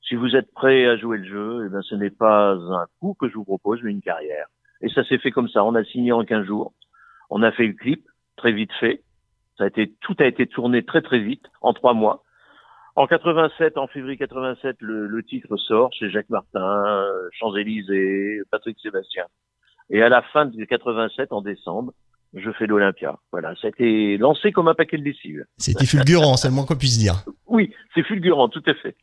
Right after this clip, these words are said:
Speaker 1: Oui.
Speaker 2: Merci Eric Morena d'avoir eu la gentillesse de répondre aux questions des auditeurs de Made in quatre-vingts. Et c'est avec un grand plaisir que l'on vous accueille dans nos studios si vous passez en Lorraine.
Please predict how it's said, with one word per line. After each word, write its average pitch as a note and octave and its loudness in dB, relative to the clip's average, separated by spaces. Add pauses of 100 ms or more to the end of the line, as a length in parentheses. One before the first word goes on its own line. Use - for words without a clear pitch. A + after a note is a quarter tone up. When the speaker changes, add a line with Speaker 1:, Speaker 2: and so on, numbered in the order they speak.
(120)
Speaker 1:
Oui. G#2+ -4 (480)
Speaker 2:
Merci D#3 2
Eric F#3 0
Morena C3 2
d'avoir A2+ 2
eu A2+ 2
la G#2+ 4
gentillesse A2+ 0
de F#2+ 2
répondre G2 4
aux F2+ -2
questions G#2 0
des F#2+ 4
auditeurs A#2 2
de F#2+ 0
Made F#2+ 0
in G2 0
quatre-vingts. A2 2 (580)
Et A#2 4
c'est - 0
avec B2+ 2
un G#2+ 2
grand G#2+ 0
plaisir C#3 6
que C3 0
l'on A#2+ 2
vous G#2 4
accueille G#2+ 4
dans G2+ 2
nos G#2 2
studios G#2 0
si G#2+ 0
vous F2+ 0
passez F2+ 4
en E2 2
Lorraine. E2 -2